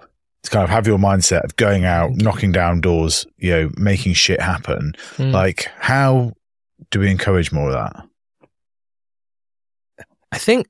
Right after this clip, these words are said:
Speaker 2: I think a lot of young people I speak to anyway, there's a, they are very open to new ideas, and they're very open to challenging the way that school parents have, have taught them to, to sort of see the world. But I think there is still a big pressure that comes from friends, from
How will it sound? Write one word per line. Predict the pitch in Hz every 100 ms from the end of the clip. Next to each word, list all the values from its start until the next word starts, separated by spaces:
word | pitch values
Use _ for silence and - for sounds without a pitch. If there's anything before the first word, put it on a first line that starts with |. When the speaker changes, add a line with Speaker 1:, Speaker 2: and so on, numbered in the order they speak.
| -
Speaker 2:
I |
think | - 240
a | 165
lot | 156 185
of | 143 135 - - _
young | 151 139 139
people | 135 -
I | 117
speak | - 120 -
to | 110
anyway, | 120 113 87 - - _
there's | 104 123 113 120
a, | 113 113 110 71 85
they | 127 127 127
are | 123
very | 139 147
open | 110 139 - 117
to | 107 113
new | 110
ideas, | 107 104 98 101 110 -
and | 110
they're | 104
very | 110 107
open | 110 104 107
to | 107 98
challenging | - 110 104 107 101
the | 101
way | 98 95
that | 60 57 _ _ _ _ _ _ -
school | - - 120 113 107
parents | 117 107 87
have, | 113 -
have | 117
taught | - 123 -
them | 110 113
to, | - 101 107 110 - _ _ - -
to | -
sort | -
of | -
see | - 120
the | -
world. | - 65 - _ _ _
But | 110
I | 117
think | 127
there | 117 117
is |
still | - 139
a | 117
big | 117 110
pressure | - 110 - 110
that | 90
comes | - 104 104
from | - 104
friends, | - 107 104 101
from | - 104